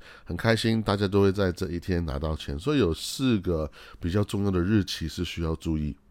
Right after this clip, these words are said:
所以大家需要注意的是你的买入的那个日期，OK？这也就是说你做交易的那个日期呢，就是你付钱买股票进来，或者是说你把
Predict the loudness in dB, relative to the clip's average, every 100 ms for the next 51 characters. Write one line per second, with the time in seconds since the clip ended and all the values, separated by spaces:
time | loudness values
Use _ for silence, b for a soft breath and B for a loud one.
0 | -20 -2 2 2 4 2 4 2 2 0
1 | 2 4 2 2 2 4 4 2 0 0
2 | 2 2 0 -2 -2 -4 -4 -2 -2 0
3 | 0 2 4 4 2 -4 -2 -2 -2 0
4 | 2 2 0 -6 -6 -6 -6 -6 -2 0
5 | 2 0 2 0 2 2 2 4 4 4
6 | 4 2 2 2 2 0 -2 -4 -4 -2
7 | -2 0 -2 -2 B B -8 -2 -2 2
8 | 2 2 0 -4 B B -4 -2 0 -2
9 | -2 -4 0 0 2 0 0 4 4 6
10 | 2 0 -4 -2 0 0 -4 -4 -6 -6